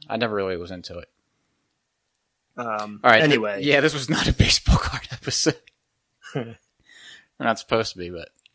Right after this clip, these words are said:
Speaker 1: okay. Where are we going next? Do we still have,
Speaker 2: Well,
Speaker 1: uh, still
Speaker 2: so,
Speaker 1: questions
Speaker 2: no, I,
Speaker 1: about
Speaker 2: I was
Speaker 1: store
Speaker 2: saying,
Speaker 1: value?
Speaker 2: well, I was saying, why is it,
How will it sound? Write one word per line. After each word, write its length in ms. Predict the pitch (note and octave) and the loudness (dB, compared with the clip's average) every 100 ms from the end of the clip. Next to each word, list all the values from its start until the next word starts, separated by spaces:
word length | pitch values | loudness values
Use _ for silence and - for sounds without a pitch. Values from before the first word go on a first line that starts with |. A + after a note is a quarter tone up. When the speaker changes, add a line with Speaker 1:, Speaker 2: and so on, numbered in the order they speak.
| _ _ _ _ _ _ | _ _ _ _ _ _
Speaker 1:
okay. 380 | C3+ C3 A2 F2 - _ _ _ _ - | 2 4 4 2 -6 _ _ _ _ 2
Where 160 | B2 | 4
are 40 | C#3 | 6
we 100 | B2+ | 6
going 260 | A#2+ A2 | 4 4
next? 420 | G#2+ F2+ - - _ _ _ _ _ _ _ _ _ | 0 -2 -6 -20 _ _ _ _ _ _ _ _ _
Do 80 | A#2+ | -8
we 40 | G#2+ | -4
still 180 | D3+ | 2
have, 140 | C3 C#3+ | 4 6
Speaker 2:
Well, 360 | D3 C#3+ C#3 | 6 4 0
Speaker 1:
uh, 40 | C3 | -4
still 340 | - D3 C3 | 0 2 2
Speaker 2:
so, 220 | B2+ G#3 | 4 8
Speaker 1:
questions 200 | F#3 F#3+ F3+ | 10 10 8
Speaker 2:
no, 40 | |
I, 60 | F3+ | 8
Speaker 1:
about 160 | - | 8
Speaker 2:
I 40 | F#3+ | 8
was 100 | E3+ | 8
Speaker 1:
store 140 | C3+ | 6
Speaker 2:
saying, 100 | B2+ | 8
Speaker 1:
value? 360 | B2 B2 B2+ B2 _ _ _ _ | 8 8 6 2 _ _ _ _
Speaker 2:
well, 180 | G3+ G#3+ | 2 6
I 100 | G3 | 6
was 160 | F#3+ F#3 | 4 2
saying, 340 | G#3 F#3+ F3 | 2 2 2
why 160 | E3+ F3 | 4 4
is 120 | D#3+ | 2
it, 160 | E3 | -4